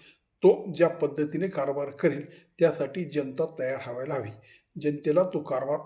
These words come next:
आवडतो, मग पुढच्या पंचवार्षिकला तो पक्ष निवडून येतो. याचा अर्थ याला कुठेतरी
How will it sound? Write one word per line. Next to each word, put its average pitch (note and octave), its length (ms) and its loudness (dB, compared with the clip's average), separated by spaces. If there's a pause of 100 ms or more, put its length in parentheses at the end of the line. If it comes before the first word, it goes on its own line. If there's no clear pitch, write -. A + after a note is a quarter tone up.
(280)
आवडतो, - 580 4 (280)
मग E3+ 440 -2 (800)
पुढच्या D3+ 320 4
पंचवार्षिकला D3+ 920 0
तो D#3+ 180 -4
पक्ष - 300 -8
निवडून G3 400 2
येतो. C3 320 -8 (280)
याचा D3+ 320 4
अर्थ C3+ 400 -6
याला D3 360 -2
कुठेतरी D3+ 500 -10